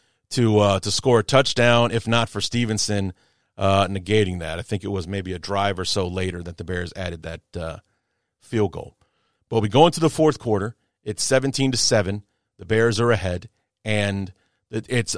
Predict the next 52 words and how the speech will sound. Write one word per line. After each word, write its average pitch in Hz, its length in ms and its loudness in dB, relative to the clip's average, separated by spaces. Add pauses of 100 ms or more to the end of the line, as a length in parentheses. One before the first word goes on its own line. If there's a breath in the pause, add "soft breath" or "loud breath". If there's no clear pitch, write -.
fourth 165 400 2
and 135 160 2
one, 120 220 2
'cause 110 180 -2
on 113 140 2
third 160 320 6
and 151 140 0
eight, 135 220 0
the 123 60 0
Bears 117 280 0
run 127 260 2
the 143 80 2
ball 107 460 4 (180)
for 90 140 -8
whatever 85 440 -8
reason, 92 400 -8 (380)
'cause 87 140 -10
we, 85 120 -10
we, 101 340 -2
we, 98 200 -6
we're 98 240 -4
terrible 107 460 2
running 110 180 0
the 95 80 -4
ball 101 120 4
all 101 180 0
the, 90 80 -8
but 143 200 4
neither 143 240 4
team 127 280 2
could 104 200 -4
run 95 240 -2 (580)
the 101 60 -18
ball. 95 240 0
The 87 60 -10
Browns 139 320 4
had 123 160 4
twenty-nine 139 520 6
yards 120 280 2
rushing 117 320 2
on, 98 100 0
like, 95 200 -6
twelve 107 380 0
attempts 110 380 -4
or 113 80 -6
something. 120 380 -2 (320)
Oh, 135 80 2
excuse 131 300 0
me, 107 220 0
eighteen 156 580 0 (420)
attempts. 107 380 -4
So 98 320 0